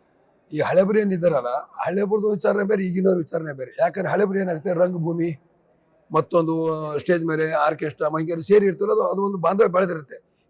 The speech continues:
ಹೊಸಬ್ರದ್ದು ಏನಾಗುತ್ತೆ ಅಂದ್ರೆ, ಹೊಸ, ಅವ್ರಿಗೂ ನಮಗೂ ಪರಿಚಯ ಇರಲ್ಲ, ನಾನೇನಂತ ಅವ್ರಿಗೆ ಗೊತ್ತಿರಲ್ಲ, ಅವ್ರು ಏನಂತ ನಮ್ಗೆ ಗೊತ್ತಿರಲ್ಲ.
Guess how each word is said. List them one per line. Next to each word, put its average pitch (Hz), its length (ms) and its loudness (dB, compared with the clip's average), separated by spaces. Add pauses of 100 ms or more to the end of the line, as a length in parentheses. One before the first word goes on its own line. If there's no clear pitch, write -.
ಹೊಸಬ್ರದ್ದು 220 400 4
ಏನಾಗುತ್ತೆ 202 420 2
ಅಂದ್ರೆ, 160 400 -4 (400)
ಹೊಸ, 165 140 2
ಅವ್ರಿಗೂ 226 360 8
ನಮಗೂ 220 360 0
ಪರಿಚಯ 170 320 0
ಇರಲ್ಲ, 127 320 -4 (120)
ನಾನೇನಂತ 190 540 2
ಅವ್ರಿಗೆ 196 200 4
ಗೊತ್ತಿರಲ್ಲ, 190 320 4
ಅವ್ರು 190 220 0
ಏನಂತ 185 280 -4
ನಮ್ಗೆ 170 160 0
ಗೊತ್ತಿರಲ್ಲ. 139 380 -4